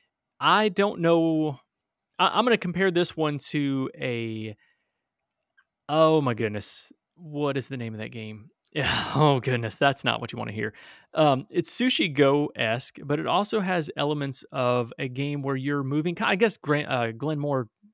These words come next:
has this, Glenmore two, where you are, if you're behind, then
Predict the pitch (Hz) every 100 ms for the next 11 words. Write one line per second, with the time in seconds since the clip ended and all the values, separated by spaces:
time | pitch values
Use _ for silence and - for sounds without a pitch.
0 | _ 135 110 104 101 - 139 117 110 -
1 | 120 107 - - - - _ 139 156 165
2 | 151 165 196 165 156 - 151 - 175 160
3 | 143 180 151 117 113 120 - _ _ _
4 | 240 131 143 143 135 135